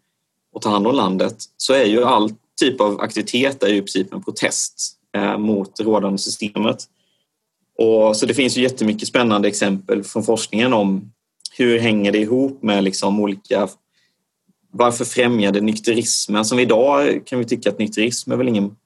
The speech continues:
så politisk fråga på det sättet, utan det är liksom en livsstil, snarare ett livsstilsval man kan göra. Men att på den tiden så, just så sågs det som en protest mot att visa att vi är minsann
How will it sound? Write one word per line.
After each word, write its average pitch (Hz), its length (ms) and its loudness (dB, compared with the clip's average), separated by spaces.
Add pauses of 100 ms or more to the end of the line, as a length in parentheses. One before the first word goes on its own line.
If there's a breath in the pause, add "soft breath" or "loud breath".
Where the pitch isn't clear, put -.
(100)
så 101 120 -2
politisk 101 520 -4
fråga 110 180 2
på - 80 -6
det 117 120 2
sättet, - 380 -4
utan 107 200 -6
det 113 220 0
är 113 40 2
liksom 104 240 -4
en 101 60 0
livsstil, 98 480 -4
snarare 101 400 -2
ett - 120 -12
livsstilsval 110 560 -4
man 127 100 -4
kan 120 160 -4
göra. 101 180 -4 (800)
Men 113 200 2
att 107 200 0
på 123 60 2
den 135 220 0
tiden 113 240 0
så, - 320 -4
just 120 180 -2
så 117 80 -6
sågs 127 420 0
det 98 80 -6
som 101 200 -2
en 98 120 -2
protest - 640 -4
mot 98 220 -2
att 110 180 -2
visa 123 320 2
att 123 220 -4
vi 120 320 2
är 98 160 2
minsann 101 580 -2